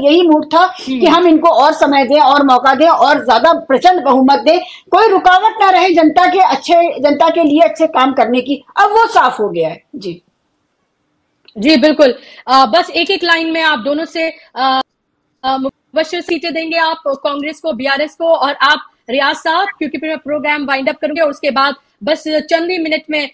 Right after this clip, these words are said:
Speaker 2: एक दो minute में ही आप exit poll पर हमारे पूरे कार्यक्रम आठ बजे तक, आठ, साढ़े आठ बजे तक। जी, मुबश्शिर साहब।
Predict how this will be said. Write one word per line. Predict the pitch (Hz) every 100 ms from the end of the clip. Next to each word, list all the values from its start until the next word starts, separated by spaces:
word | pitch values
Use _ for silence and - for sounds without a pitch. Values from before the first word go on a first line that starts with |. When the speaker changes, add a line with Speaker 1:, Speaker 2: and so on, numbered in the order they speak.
| _ 269
Speaker 2:
एक | 294 254
दो |
minute | 302 302 294
में | 294
ही | 294
आप | 269 262
exit | 269 220 330 -
poll | 302 302 294 285 247
पर | 277 262
हमारे | 254 247
पूरे | 247 269
कार्यक्रम | 262 247 247 247 240 233 247 247 233 _ - 233
आठ | 254
बजे | 220 240 254
तक, | - 359 262
आठ, | 247 -
साढ़े | 262 233
आठ | 220
बजे | 202 214 220
तक। | 202 180 _ _ 214
जी, | 294 214 -
मुबश्शिर | 262 311 330
साहब। | 294 262 180